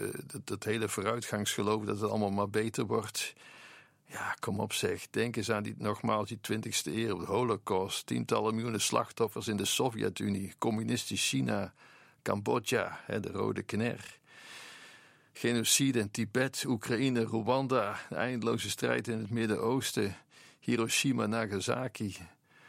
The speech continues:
de dagelijkse moordpartijen in de straten van de wereldsteden. Ja, probeer dan nog maar eens het vooruitgangsgeloof van het verlichtingsdenken te verdedigen. Het is iets dat schuilt in de maatschappij, in de structuren,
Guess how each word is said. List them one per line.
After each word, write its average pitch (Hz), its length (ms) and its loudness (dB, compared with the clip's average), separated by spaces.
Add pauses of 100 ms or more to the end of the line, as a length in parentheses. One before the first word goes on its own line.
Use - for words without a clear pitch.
(320)
de 107 260 2
dagelijkse 113 520 0
moordpartijen 113 680 2
in 110 120 -2
de 107 80 -2
straten 120 460 0
van 101 100 -2
de 98 100 -2
wereldsteden. 104 960 -2 (220)
Ja, 113 140 -2
probeer 113 360 0
dan 110 140 2
nog 107 140 -2
maar 107 260 0
eens - 280 -2 (260)
het - 200 -4
vooruitgangsgeloof 107 920 0
van 101 140 0
het 101 200 0
verlichtingsdenken 101 1080 -2
te 98 360 0
verdedigen. 92 840 -4 (960)
Het - 100 -4
is 165 140 4
iets 165 180 0
dat 147 120 2
schuilt 160 400 2
in 135 220 0
de 120 100 2
maatschappij, 135 760 0
in 135 140 -2
de 110 100 0
structuren, 143 920 0